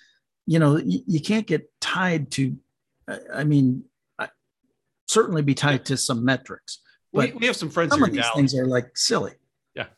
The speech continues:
Speaker 2: We, we, we, you know, you and I have some friends here in Dallas, the area, and I'm not gonna name names, but we have friends. I'm just gonna put it that way. We have friends 'cause they are our friends here in Dallas who literally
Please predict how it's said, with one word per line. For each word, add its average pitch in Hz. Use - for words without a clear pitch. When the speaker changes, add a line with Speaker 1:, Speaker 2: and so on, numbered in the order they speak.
Speaker 2:
We, 214
we, 208
we, 202
you 202
know, 208
you 202
and 226
I 190
have 170
some 135
friends 143
here 131
in 113
Dallas, -
the 127
area, 113
and 127
I'm 165
not 170
gonna 127
name 123
names, 110
but 127
we 151
have 123
friends. 107
I'm 113
just -
gonna 139
put 156
it -
that 113
way. 110
We 113
have 104
friends 147
'cause 117
they 113
are 127
our 123
friends 113
here 117
in 101
Dallas -
who 139
literally 123